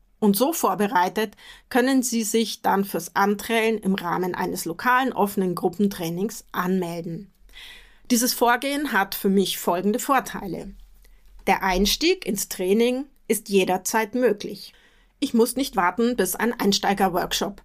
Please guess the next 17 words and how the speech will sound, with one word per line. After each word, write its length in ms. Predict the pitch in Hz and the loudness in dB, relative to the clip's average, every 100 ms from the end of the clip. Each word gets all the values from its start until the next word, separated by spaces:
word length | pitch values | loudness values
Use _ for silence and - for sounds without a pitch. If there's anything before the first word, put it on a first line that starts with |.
| - | -6
stattfinden 720 | - 170 170 - 196 170 190 | -2 -2 -2 2 2 2 -2
kann 320 | - 190 190 | 0 0 0
oder 220 | 214 254 | 2 2
genügend 480 | 247 220 185 220 233 | 4 2 2 0 -4
Teilnehmerinnen 760 | - 190 180 180 170 180 180 170 | -6 -4 -2 -2 -2 -4 -4 -6
für 180 | - | -8
einen 280 | 196 180 190 | -6 -6 -6
Einsteiger-Workshop 920 | 190 190 175 165 170 180 - - - | -4 -4 -4 -4 -4 -6 -8 -10 -10
da 160 | 160 151 | -12 -10
sind. 320 | - 214 - - - - - - - - - - - | -10 -12 -16 -20 -20 -20 -20 -20 -20 -20 -20 -10 2
Und 380 | 220 202 196 208 | 4 4 2 0
die 100 | - | 2
Theorie 580 | 202 180 160 175 320 | 4 4 2 2 2
kann 240 | - - 226 | 2 -2 0
von 160 | 208 | 2
den 120 | 202 196 | 4 2
Bezugspersonen 1080 | 185 208 202 - 262 240 208 226 254 277 | 0 -2 -2 0 0 4 4 4 2 0